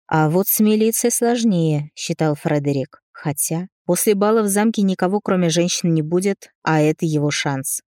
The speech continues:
«Можно применить к милиции вампирские чары, которые вызывают влечение», решил князь. «Для усиления эффекта сыграть нужно на контрастах». В стройном плане князя не хватало сущего пустяка — исполнителя.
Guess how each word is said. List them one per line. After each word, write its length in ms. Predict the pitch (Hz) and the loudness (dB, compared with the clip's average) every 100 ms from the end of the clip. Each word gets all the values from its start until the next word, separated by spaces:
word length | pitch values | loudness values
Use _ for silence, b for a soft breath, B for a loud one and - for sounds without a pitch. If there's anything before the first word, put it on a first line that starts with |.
| - 165 | -6 0
«Можно 380 | 165 170 180 | 2 2 0
применить 460 | 175 180 185 190 - | 0 2 2 0 0
к 60 | 190 | 0
милиции 440 | 175 180 190 190 | 0 0 -2 -2
вампирские 580 | 165 156 156 151 - 147 | 0 0 -2 -4 -6 -6
чары, 460 | - 160 165 180 175 | -4 -2 0 -2 -6
которые 340 | - 185 180 175 | -4 -4 0 0
вызывают 380 | 165 160 165 180 | 0 0 -2 -2
влечение», 800 | 190 233 - 185 143 139 135 - - | -4 -4 -4 -2 0 -2 -6 -10 -4
решил 420 | 147 143 - 131 | -2 -2 -4 -6
князь. 460 | - 143 139 - - _ - | -6 -4 -4 -8 -12 _ -4
«Для 180 | 160 190 | 2 2
усиления 420 | - 220 226 226 | 2 2 2 0
эффекта 340 | - 233 - | 0 -2 -2
сыграть 440 | 214 208 196 208 214 | -2 -2 0 0 0
нужно 400 | 202 196 196 185 | 0 0 0 0
на 100 | 185 | 0
контрастах». 760 | 196 196 147 131 - 170 _ _ _ - | -2 -2 -2 -4 -6 -8 _ _ _ -10
В 60 | |
стройном 440 | - - 170 170 156 | -4 0 2 2 0
плане 260 | 156 156 147 | 0 0 0
князя 360 | 180 196 208 | 0 0 0
не 100 | 190 | 0
хватало 360 | 170 151 160 165 | -2 -4 -2 -2
сущего 420 | - 147 - 147 | -2 -6 -6 -8
пустяка — 540 | 147 - 156 - 139 135 - | -6 -4 -4 -4 -4 -6 -8
исполнителя. 840 | - - 160 156 147 135 135 135 | -8 -2 0 2 0 -2 -6 -6